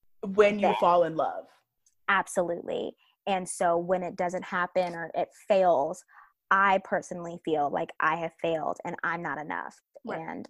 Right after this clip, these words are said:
Speaker 2: I couldn't keep him or whatever the case may be. When,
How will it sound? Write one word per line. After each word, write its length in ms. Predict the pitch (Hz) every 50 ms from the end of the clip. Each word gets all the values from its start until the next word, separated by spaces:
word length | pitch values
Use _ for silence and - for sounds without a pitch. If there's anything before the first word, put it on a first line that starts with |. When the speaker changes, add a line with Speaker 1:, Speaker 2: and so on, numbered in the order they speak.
| -
Speaker 2:
I 100 | - 170
couldn't 280 | 170 - 180 170 160 160
keep 240 | - - 147 - -
him 260 | 156 117 - - 151
or 220 | 156 156 175 - _ _ - - _ _ _ _ _ -
whatever 420 | 202 196 190 185 180 175 180 170
the 100 | 165 165
case 280 | - - - 151 - -
may 140 | - 151 156
be. 280 | - 165 - - - - -
When, 720 | - 175 185 175 170 160 160 160 156 156 156 151 -